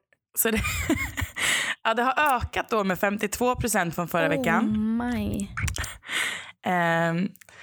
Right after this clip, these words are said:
Speaker 1: men jag ska ju tillägga då att sist vi kollade det här, då hade jag typ, alltså, då hade jag femtiotvå timmar.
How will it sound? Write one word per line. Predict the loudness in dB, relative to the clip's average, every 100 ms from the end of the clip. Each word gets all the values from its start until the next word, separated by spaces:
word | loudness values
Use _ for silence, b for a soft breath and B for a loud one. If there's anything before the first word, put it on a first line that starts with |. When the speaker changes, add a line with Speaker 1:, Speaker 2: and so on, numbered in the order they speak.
| B B B _ _
Speaker 1:
men | 0
jag | 0
ska | 0
ju | 0
tillägga | 2 2 2
då | 2 2
att | 0 -4 _ _ _ _ _ _ _
sist | 0 0 2 -2
vi |
kollade | 2 2 2
det | 2
här, | 2 2
då | 2
hade | 2 2
jag | 2
typ, | 2 0 0
alltså, | -2 -2
då | 0 0
hade | 2
jag | 0 0
femtiotvå | 0 2 2 0 0 0 0
timmar. | 0 0 0 0 -2